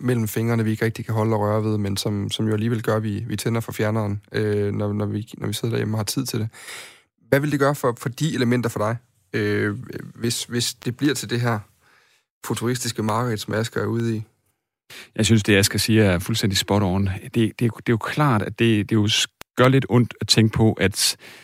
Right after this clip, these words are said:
Speaker 2: et ikonisk, øh, byggeri som San Siro, Artemio Franchi i, i Firenze og så videre, de skal rives ned,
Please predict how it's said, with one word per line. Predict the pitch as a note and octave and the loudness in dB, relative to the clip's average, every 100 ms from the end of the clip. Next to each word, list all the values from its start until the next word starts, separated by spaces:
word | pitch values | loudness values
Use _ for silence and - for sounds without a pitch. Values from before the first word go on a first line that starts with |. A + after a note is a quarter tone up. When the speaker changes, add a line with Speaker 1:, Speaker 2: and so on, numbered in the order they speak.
| - - | -20 0
Speaker 2:
et | G#2+ | 0
ikonisk, | A2+ B2+ G#2 F#2+ - G2 | 4 6 6 4 2 2
øh, | F2+ | 0
byggeri | - A2 G#2 A2+ | 2 2 4 2
som | G#2 F#2+ | 2 2
San | - F#2 | 2 2
Siro, | - - G#2 G#2 A2 E2+ | 2 2 4 4 2 0
Artemio | E2+ - F#2+ F#2+ | 0 2 4 2
Franchi | A2+ G2+ G2+ A2 G#2 G2 F#2 E2+ | 2 4 4 4 0 2 2 0
i, | A2 | -4
i | G2 | -6
Firenze | - F#2 G2 G#2+ - | -2 4 6 6 2
og | F#2 | 0
så | - | 2
videre, | G#2+ | 2
de | A2 | 2
skal | - F#2 | -2 0
rives | A2 G2+ - | 0 2 4
ned, | B2 A#2+ | 4 4